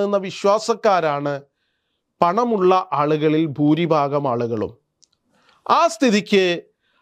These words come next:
അവർക്ക് ഞങ്ങൾ എന്തിനു സഹായം നൽകണം? അല്ലാഹു ഉദ്ദേശിക്കാത്തത് കൊണ്ടല്ലേ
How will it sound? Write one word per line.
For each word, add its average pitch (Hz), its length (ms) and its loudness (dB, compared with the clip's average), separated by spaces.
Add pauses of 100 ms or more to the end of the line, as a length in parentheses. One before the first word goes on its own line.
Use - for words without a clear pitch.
(180)
അവർക്ക് 247 440 0 (600)
ഞങ്ങൾ 226 380 2 (100)
എന്തിനു 285 260 0 (100)
സഹായം 214 500 0
നൽകണം? 151 360 -2 (100)
അല്ലാഹു 143 340 -2
ഉദ്ദേശിക്കാത്തത് 262 800 -2
കൊണ്ടല്ലേ 233 440 0